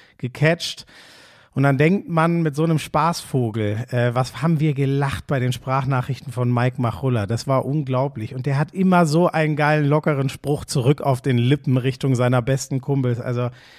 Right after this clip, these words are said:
genau so Typen liebe ich einfach. Aber je mehr wir dann geredet haben, dann kamen wir irgendwann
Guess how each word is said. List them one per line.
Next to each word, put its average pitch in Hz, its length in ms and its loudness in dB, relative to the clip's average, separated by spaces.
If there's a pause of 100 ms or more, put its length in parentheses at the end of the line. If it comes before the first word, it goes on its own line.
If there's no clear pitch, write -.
(360)
genau 135 340 4
so 151 160 4
Typen 147 380 2
liebe 131 300 2
ich 110 240 -6
einfach. 120 460 -2 (760)
Aber 127 200 0
je 139 120 4
mehr 151 240 4
wir 185 80 4
dann 165 200 4
geredet 156 520 2
haben, 170 460 4 (640)
dann 127 140 -4
kamen 151 280 2
wir 147 80 4
irgendwann 151 640 2